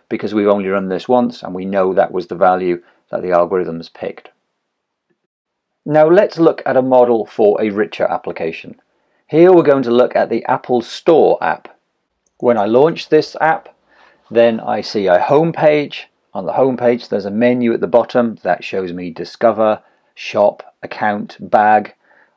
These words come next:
I also have a search icon at the top right-hand corner. So let's start to model this application. First of all, I have my usual start state, and in my start state, I've already added a launch app action.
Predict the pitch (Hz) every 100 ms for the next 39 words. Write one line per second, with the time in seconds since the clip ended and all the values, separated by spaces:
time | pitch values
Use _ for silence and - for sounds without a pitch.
0 | - 101 110 - 104 101 107 - 139 120
1 | 95 82 - 82 82 82 - 92 - 90
2 | 95 87 - 90 80 - _ _ _ _
3 | _ _ _ _ _ - 135 160 - -
4 | 151 - 123 127 135 139 107 90 92 101
5 | - 95 95 - - - - - _ _
6 | _ _ _ _ _ _ _ _ _ -
7 | 139 139 131 127 123 117 - 104 98 95
8 | 92 95 95 95 104 95 92 - - 131
9 | 139 - - 127 120 - _ _ _ _
10 | _ - 107 110 104 101 107 98 - -
11 | 95 - - - 95 92 101 101 98 98
12 | - 90 92 90 95 98 92 87 - 98
13 | 90 - 85 87 - -